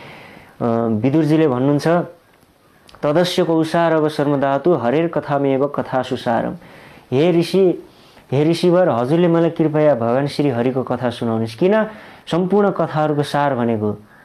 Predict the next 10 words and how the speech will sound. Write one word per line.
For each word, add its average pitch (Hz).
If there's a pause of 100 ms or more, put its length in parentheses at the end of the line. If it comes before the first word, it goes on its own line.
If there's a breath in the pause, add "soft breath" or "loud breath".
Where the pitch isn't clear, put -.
(140 loud breath)
हरेर 147
कथामेव 165
कथासु 143
सारम, 127 (520 loud breath)
सम्पूर्ण 190
कथाहरूको 170
सार 156
भनेको 131 (300 loud breath)
हरिकथा 117
हो। 104